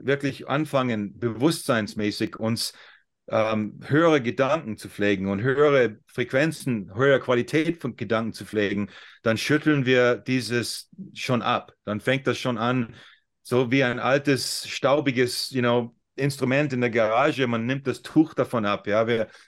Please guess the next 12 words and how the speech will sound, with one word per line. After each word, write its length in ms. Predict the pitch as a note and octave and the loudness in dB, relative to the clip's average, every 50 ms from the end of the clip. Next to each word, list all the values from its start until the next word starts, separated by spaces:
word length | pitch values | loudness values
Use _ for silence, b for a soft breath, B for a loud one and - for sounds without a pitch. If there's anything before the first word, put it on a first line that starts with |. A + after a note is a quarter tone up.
| B B B _ _ | B B B _ _
wir 80 | - A#2+ | -4 -2
machen 260 | A#2+ C#3 D3+ D#3 D3 C#3 | 0 0 0 0 0 0
das 180 | C#3 B2 C3 C#3+ | 0 0 0 -2
jetzt 240 | C3 B2 - - | -2 -2 -2 -4
sauber 380 | - C3 C3+ D#3+ E3 C3+ A2+ G2+ | -2 0 0 2 2 2 0 0
und 60 | G2+ | 0
das 140 | G#2+ G2+ - | -2 -6 -8
kann 240 | - C3 B2+ C3+ C3+ | -8 -6 -4 -4 -4
man 300 | B2+ B2+ C3 B2+ A#2+ G#2+ | -2 -2 -2 -2 -2 -2
so 320 | G2 A#2+ C3+ D3+ D#3+ D3+ | 0 2 4 4 4 2
schon 360 | - - C#3+ C#3+ C#3 C3+ C#3 | 2 0 -2 -2 -2 -2 -2
beginnen. 560 | C#3 C3 A2 G#2+ C3+ C#3 C3 G#2+ E2+ D2 - | -4 -4 -2 0 0 0 0 -2 -4 -6 -10